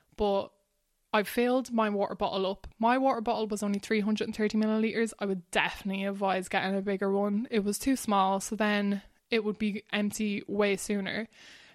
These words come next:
So I'd have to wait the whole day before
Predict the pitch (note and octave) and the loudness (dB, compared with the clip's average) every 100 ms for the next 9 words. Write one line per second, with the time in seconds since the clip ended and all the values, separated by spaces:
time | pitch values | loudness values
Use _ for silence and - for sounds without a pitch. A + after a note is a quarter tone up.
0 | - - A3 G#3 G3+ G3+ - - A3+ G3+ | -6 0 4 4 2 -2 -8 -8 -4 -4
1 | G3 F#3+ G#3 G3 G3 G3+ G3+ G3 F#3+ G3 | -4 -6 -6 -6 -6 -8 -6 -4 -4 -4
2 | - G3+ G3 | -4 -4 -4